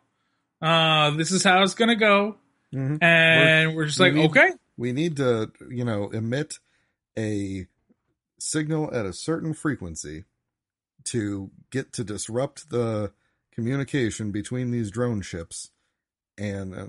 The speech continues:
Speaker 2: the only frequency is, like, F M or whatever, A M, F M, I don't remember, but somewhere in that range. And so basically they have to fly around and blast a stereo out of the ship,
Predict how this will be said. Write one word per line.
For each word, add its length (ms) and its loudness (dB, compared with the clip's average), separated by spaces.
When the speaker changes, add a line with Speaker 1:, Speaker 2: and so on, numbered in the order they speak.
Speaker 2:
the 220 -8
only 240 0
frequency 760 -4
is, 540 -8
like, 320 -8
F 200 -6
M 280 -6
or 100 -4
whatever, 440 -6
A 240 -8
M, 140 -6
F 160 -8
M, 140 -8
I 80 -8
don't 100 -8
remember, 300 -10
but 200 -10
somewhere 300 -2
in 80 -2
that 220 -2
range. 440 -6
And 160 -8
so 120 -6
basically 500 -8
they 140 -4
have 120 -8
to 120 -10
fly 360 -8
around 500 -4
and 180 -6
blast 460 -6
a 80 -10
stereo 720 -2
out 200 -2
of 100 -12
the 80 -6
ship, 320 -6